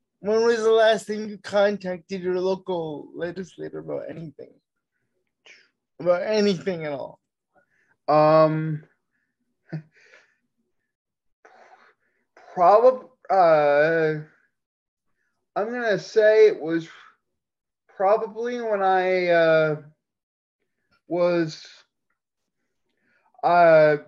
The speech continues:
Speaker 2: I, I had an in-, I had an intern-, an internship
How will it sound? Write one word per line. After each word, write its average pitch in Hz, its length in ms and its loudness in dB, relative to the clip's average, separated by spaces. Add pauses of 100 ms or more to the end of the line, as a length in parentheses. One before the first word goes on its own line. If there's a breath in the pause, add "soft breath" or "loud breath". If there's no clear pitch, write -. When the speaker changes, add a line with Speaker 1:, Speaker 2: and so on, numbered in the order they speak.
(580)
Speaker 2:
I, 190 560 2 (1700 loud breath)
I 185 220 0
had 202 580 -2
an 185 180 -10
in-, 190 420 -10
I 175 200 0
had 170 680 -2 (600)
an 170 180 -6
intern-, 185 880 -4
an 160 500 -2 (800)
internship 202 960 0